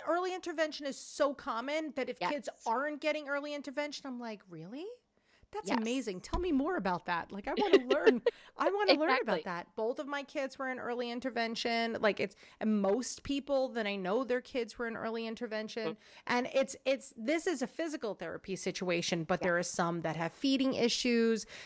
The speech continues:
Speaker 1: There's a lot of different things that go into early intervention. So know that if your child has torticollis or suspected, that it would more than likely be a physical therapy situation instead of just this nine hundred people coming in and, and out of your house,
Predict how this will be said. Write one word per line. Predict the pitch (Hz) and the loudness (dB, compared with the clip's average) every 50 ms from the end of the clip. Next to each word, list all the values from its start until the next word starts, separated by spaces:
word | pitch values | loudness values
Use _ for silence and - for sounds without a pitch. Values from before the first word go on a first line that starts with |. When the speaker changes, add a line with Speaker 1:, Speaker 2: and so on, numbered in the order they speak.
| - - | -2 2
Speaker 1:
There's | 294 320 311 | 4 6 6
a | 370 | 6
lot | 330 294 240 220 208 226 233 233 240 | 6 6 6 4 6 6 4 4 4
of | 220 190 | 2 2
different | - 226 202 - - 208 190 180 | 2 2 2 2 2 -2 -2 -2
things | - - 185 180 175 - 175 170 - | 0 0 0 0 0 -4 -6 -4 0
that | - 202 185 - - | 2 4 4 4 2
go | - 196 185 180 - | 2 2 4 4 2
into | 185 180 - | 0 0 -2
early | 208 - 185 180 180 185 185 | -2 -2 -2 -2 -2 -2 -4
intervention. | 180 180 190 185 180 165 165 160 - 151 160 | -4 -4 -4 -2 -2 -2 -2 -4 -6 -8 -6
So | - - 226 214 | -4 -2 0 0
know | 214 233 254 254 247 | 2 4 4 6 6
that | 196 185 180 | 6 4 2
if | 180 - | 2 0
your | - 180 | -2 -4
child | 175 - - 269 269 269 247 220 - | -2 2 4 4 4 4 4 2 2
has | - 202 185 180 | 0 0 0 0
torticollis | - - 196 185 175 - 214 208 208 208 202 - | -2 -4 -4 -4 -2 2 2 4 4 2 0 -2
or | 202 180 | -4 -8
suspected, | - - 208 - - - - 277 294 285 - - 180 160 160 160 185 - - - - - - - | -8 -8 -10 -10 -8 2 4 6 6 4 2 -2 -4 -2 -2 -4 -6 -10 -20 -20 -20 -20 -10 -4
that | - 233 233 240 - | -2 -2 -2 -2 -2
it | 262 254 226 | -2 0 2
would | 240 226 202 | 2 2 2
more | 202 208 208 208 208 214 214 208 196 | 2 0 2 2 4 4 4 4 2
than | 196 202 196 202 196 | 0 -2 -2 -2 -2
likely | 185 185 180 - - 196 185 | -4 -4 -6 -8 -8 -8 -8
be | 175 - 190 180 175 - - | -6 -6 -4 -4 -4 -4 -6
a | - 180 | -6 -8
physical | 180 - - 202 190 196 196 - 175 | -6 -4 -4 -4 -4 -4 -4 -6 -6
therapy | 170 - 165 156 156 160 - 160 151 | -4 -2 -2 -2 -4 -4 -6 -6 -6
situation | - 160 156 - 165 160 160 160 151 - 180 165 160 160 | -6 -8 -8 -8 -6 -6 -4 -4 -4 -4 -4 -4 -4 -6
instead | - - 180 175 165 156 - - 175 160 | -6 -6 -6 -6 -6 -6 -6 -6 -4 -4
of | 170 160 160 | -4 -6 -8
just | - 165 160 - - | -10 -10 -10 -12 -10
this | - 165 165 151 - - - - _ - - _ _ _ _ 220 | -6 -6 -6 -6 -6 -10 -12 -14 _ -20 -20 _ _ _ _ -2
nine | 208 196 185 175 180 175 | 0 2 2 2 0 -2
hundred | 156 180 175 - 170 160 | -4 -4 -6 -6 -6 -8
people | - - 196 185 - 175 165 | -8 -8 -6 -6 -4 -6 -6
coming | - - 170 160 165 160 | -4 -4 -4 -4 -2 -4
in | 160 156 | -4 -4
and, | 151 151 190 185 | -6 -8 -8 -8
and | 196 170 | -6 -4
out | 156 156 156 | -4 -4 -6
of | - - | -8 -10
your | 165 151 | -10 -8
house, | 139 - - - - - - | -8 -8 -8 -10 -10 -12 -8